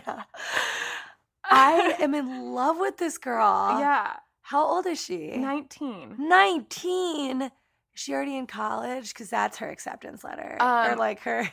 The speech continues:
Speaker 2: she went
Speaker 1: personal
Speaker 2: to,
Speaker 1: essay.
Speaker 2: this explains a little bit of it, but she was in the Air Force Acad-, so she just finished high school last
Speaker 1: Ah.
Speaker 2: spring,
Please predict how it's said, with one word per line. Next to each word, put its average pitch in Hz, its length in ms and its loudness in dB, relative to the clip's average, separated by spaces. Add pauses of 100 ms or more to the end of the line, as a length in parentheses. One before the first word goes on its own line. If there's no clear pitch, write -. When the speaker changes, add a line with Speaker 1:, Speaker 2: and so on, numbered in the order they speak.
(400)
Speaker 2:
she - 220 -8
went 277 240 -2
Speaker 1:
personal 254 360 -2
Speaker 2:
to, - 60 -4
Speaker 1:
essay. - 400 -8
Speaker 2:
this 285 220 -2
explains 277 480 -4
a 233 140 -4
little 226 560 -6
bit 196 200 -8
of 180 240 -6 (200)
it, 190 340 -6
but 190 120 -10
she - 160 -14
was 202 240 -8
in 202 180 -4
the - 180 -10
Air 196 180 -2
Force 196 300 -8
Acad-, 185 420 -8
so - 160 -10
she 202 160 -12
just 208 320 -8
finished 208 300 -8
high 190 180 -6
school 185 640 -10
last 185 520 -2
Speaker 1:
Ah. - 40 -20
Speaker 2:
spring, 180 640 -8